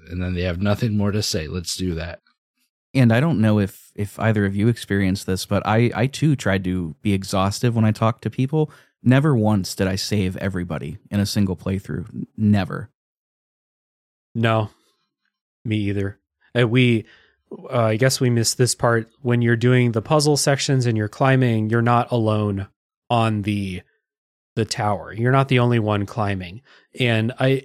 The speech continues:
Speaker 3: I wish that they kind of explored this a little bit more than they ended up doing, but it is cool that you're not the only one climbing.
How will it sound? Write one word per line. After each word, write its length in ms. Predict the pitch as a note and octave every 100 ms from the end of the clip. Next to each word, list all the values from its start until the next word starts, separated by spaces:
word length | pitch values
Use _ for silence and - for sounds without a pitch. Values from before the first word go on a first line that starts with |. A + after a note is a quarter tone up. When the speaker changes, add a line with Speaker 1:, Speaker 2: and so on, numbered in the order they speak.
| -
Speaker 3:
I 100 | C3
wish 240 | C3 D#3+ -
that 120 | D#3+
they 120 | D#3
kind 220 | C3+ C#3+
of 80 | C3
explored 460 | A#2+ - C3 C3 B2
this 200 | C3 -
a 60 |
little 280 | G#2 A#2 C3
bit 220 | B2 B2+
more 320 | A#2+ A#2+ B2 B2
than 220 | A#2 A2+
they 180 | A#2 A2
ended 240 | A#2+ A#2+
up 180 | A#2+ A#2+
doing, 400 | A#2 A#2+ A#2+ A#2+ - _ _ _
but 260 | B2 A2+ A#2
it 120 | B2
is 400 | C#3+ C3+ B2+ -
cool 380 | - C#3 C3+ C3
that 160 | A2+
you're 160 | G#2+ A2
not 220 | A2+ A2+
the 120 | - A2
only 220 | A2 G#2+
one 260 | G2 F#2+ F#2+
climbing. 520 | - F#2 F2 F2